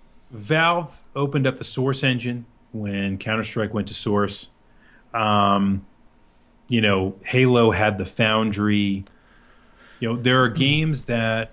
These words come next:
are tr-, that try very much to open up some of the tools that they use to develop their own levels,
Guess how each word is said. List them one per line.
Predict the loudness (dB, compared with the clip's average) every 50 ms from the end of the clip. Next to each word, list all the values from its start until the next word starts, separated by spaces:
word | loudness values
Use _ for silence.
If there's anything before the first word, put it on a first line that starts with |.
| -6 -6
are | -4 -4 -6
tr-, | -8 -12 -14 -10 -6
that | -4 -4 -4 -4 -6
try | -6 -2 2 2 2 2
very | 2 2 4 4 6 6 6 4 4
much | 4 4 4 2 0 0 -2 -6 -8 -6
to | -2 0 2 2 2 2 0 0 0
open | 2 0 2 2 2 2
up | 2 0 -2 -4 -4
some | -2 0 0 0
of | 0
the | 0
tools | -2 0 0 2 4 4 4 2
that | 0 0
they | 2 2 4
use | 4 4 6 6 4 4 2
to | 0 -2
develop | 0 2 2 4 4 4 2 0
their | 0 0 0
own | 2 2 2
levels, | 2 2 2 2 0 -4 -6 -8